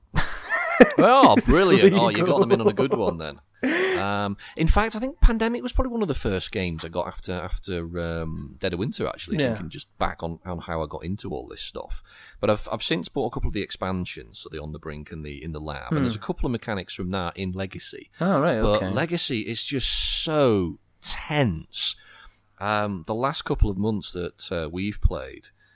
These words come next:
Speaker 2: it's honestly we've, we've, we've walked away stressed.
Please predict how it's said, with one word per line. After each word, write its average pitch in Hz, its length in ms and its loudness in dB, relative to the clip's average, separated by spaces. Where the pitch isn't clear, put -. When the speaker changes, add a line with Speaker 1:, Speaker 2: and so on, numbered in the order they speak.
Speaker 2:
it's - 500 -2
honestly 139 400 0
we've, 127 280 -2
we've, 143 200 -4
we've 147 240 -4
walked 190 320 0
away 139 360 -2
stressed. - 800 0